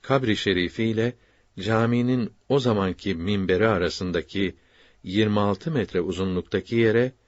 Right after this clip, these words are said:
Ravda-i Mütahhara denir. Ravda, bahçe demektir. O zamanki minber-i şerif üç basamak ve bir metre yüksek idi. Altı yüz elli dört yangınında tamamen yandı.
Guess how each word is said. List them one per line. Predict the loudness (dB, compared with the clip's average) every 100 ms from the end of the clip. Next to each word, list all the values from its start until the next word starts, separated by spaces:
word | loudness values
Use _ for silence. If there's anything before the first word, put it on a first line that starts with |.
| _ _ _ _
Ravda-i | -4 0 2 2 0 0
Mütahhara | -2 -2 -4 -4 -4 -2 -4 -8 _ _ -6
denir. | -6 -6 -10 -18 _ _ _ _ -4
Ravda, | 0 2 2 0 0 -10 _ _ _
bahçe | -2 0 0 0 0 0
demektir. | -2 -6 -8 -10 -10 _ _ _ _ _ _ _ -2
O | 0
zamanki | 2 2 0 -2 0 0
minber-i | 0 -2 0 2 2
şerif | 0 0 2 -2 _ _ _ _
üç | -8 -6 -4
basamak | -4 -2 -4 -4 -6 -12 _ -6
ve | 2 2 2 -4
bir | -2 0
metre | 0 -2 -2
yüksek | -4 -4 -4 -6 -6
idi. | -10 -14 -20 _ _ _ _ _ _ _ _ -2
Altı | 0 0 -2
yüz | -2
elli | -2 -2
dört | -2 -2 -2
yangınında | -2 0 0 0 0 0 -2 _ _ _
tamamen | -4 0 0 0 -2
yandı. | -2 -4 -4 -6 -12